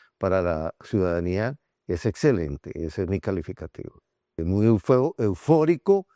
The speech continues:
este, y caminé ahí a, en el patio, ¿verdad? Eh, muy emocionado y me sentía realmente eufórico y, y, y, y dije, "Lo logré", ¿verdad? Y lo logré,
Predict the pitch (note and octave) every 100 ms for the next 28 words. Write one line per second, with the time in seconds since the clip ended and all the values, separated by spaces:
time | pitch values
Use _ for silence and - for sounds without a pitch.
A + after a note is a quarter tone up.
0 | _ _ _ G2+ F2 - G2+ F#2 F2+ F2
1 | E2+ E2 E2+ E2+ E2 - D3 - A2 A#2
2 | C3 D#3+ D#3 E3 C#3+ G#2+ - _ _ B2
3 | G2+ F#2 C3 B2+ D#3 D#3+ D3 _ _ _
4 | - G2 F2 B2+ C#3+ G#2+ G#2 A2 B2+ C#3+
5 | C#3 A#2 A2 G2 A#2 D3+ C#3+ F#2 E2 D#2+
6 | - _ _ _ F#2 F2 G2 E2 G#2+ G#2+
7 | A2 A2+ A2 A2 A#2+ G2 E2+ - A#2 G#2
8 | G#2+ - A2+ F2+ - F2+ - _ _ _
9 | - G#2+ F2 F2 - G2+ F#2 F2 E2+ F2
10 | - A3 F#2 E2+ E2+ F2+ B2 A#2 F2+ F2+
11 | F#2+ F2 C#3+ D3 - _ _ _ _ _
12 | _ _ _ - E2 G#2+ D3 G#2 E2+ E2+
13 | F2 G2 C#3 E3 -